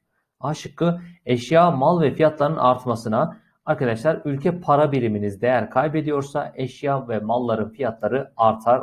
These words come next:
O yüzden A şıkkına ulaşabiliriz. Gümrük gelirlerinin azalması. Arkadaşlar baktığımız zaman Osmanlı Devleti ipek ve baharat yollarının önemi azaldı dedi. İpek ve baharat yollarının önemi azaldıysa demek ki Osmanlı'ya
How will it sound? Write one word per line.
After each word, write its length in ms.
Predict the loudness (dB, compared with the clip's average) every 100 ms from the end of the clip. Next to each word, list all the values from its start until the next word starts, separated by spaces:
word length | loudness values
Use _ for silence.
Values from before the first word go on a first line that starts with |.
| 2
O 140 | 2
yüzden 400 | 2 0 -2 -2 _ _ _ 2
A 180 | 2
şıkkına 380 | 2 -6 -2 0
ulaşabiliriz. 720 | 0 0 0 0 -4 -12 -20 _ _ _ _ _
Gümrük 400 | 0 2 2 2
gelirlerinin 560 | 2 4 4 4 2 0
azalması. 800 | 2 4 4 2 -2 -2 -2 -6 -20 _ -6
Arkadaşlar 520 | -2 0 0 0 2
baktığımız 420 | 2 2 -2 0
zaman 360 | 0 0 -2 -4
Osmanlı 420 | -8 -2 0 0
Devleti 320 | -2 -4 -4 -8
ipek 400 | -8 -4 -4 -2
ve 100 | 0
baharat 360 | 2 2 0
yollarının 360 | 0 2 0 0
önemi 360 | -2 0 0
azaldı 560 | 0 2 4 4 4 2
dedi. 380 | 2 0 -6 -8 -10
İpek 280 | -8 -6
ve 100 | -4
baharat 340 | 0 2 0 0
yollarının 360 | 0 2 0
önemi 280 | -2 -2 -2
azaldıysa 760 | 0 2 4 2 0 -4 -6 -2
demek 300 | -2 -2 -6
ki 100 | -6
Osmanlı'ya 680 | -6 -2 -2 0 -2 -2